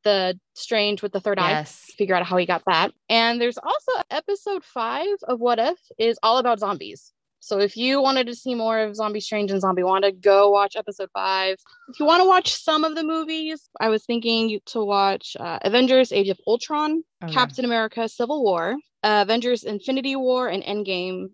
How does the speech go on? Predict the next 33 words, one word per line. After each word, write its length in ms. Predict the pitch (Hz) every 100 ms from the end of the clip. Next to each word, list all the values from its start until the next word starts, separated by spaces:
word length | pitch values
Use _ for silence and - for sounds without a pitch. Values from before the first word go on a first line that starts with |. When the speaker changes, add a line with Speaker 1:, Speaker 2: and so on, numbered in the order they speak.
| _
Speaker 1:
and 120 | 185
then, 120 | 185
of 80 | 180
course, 320 | - 180 180 -
WandaVision, 640 | 175 170 170 170 165 165
Loki, 640 | - 165 160 160 156 - _
Spider-Man 720 | - - - 190 226 262 262
No 120 | 262
Way 140 | 254 269
Home. 420 | 233 190 190 208 -
That'll 220 | 185 185
help 140 | 196
explain 720 | 180 - - 196 202 202 220 214 - _
everything 680 | 226 208 202 202 170 190 247 _ -
with 180 | 190 165
Speaker 2:
Mm-hmm. 140 | 151 175
Speaker 1:
Stephen 280 | - 180
Strange. 480 | 180 170 160 175 - - _ -
And 200 | 190 196
if 160 | 190
you 680 | 196 196 196 190 185 175 - _ _
are 300 | 170 180 170
interested 540 | - 202 208 196 - 190
in 80 | 190
the 100 | 180
Illuminati, 760 | 175 170 180 185 202 214 226 _ _ _
there 100 | 208 185
is 160 | 196
Agents 340 | - 190 214 202
of 80 |
shield 420 | 190 202 196 226 277 214 196
that 160 | 208 214
is 540 | 196 202 196 196 _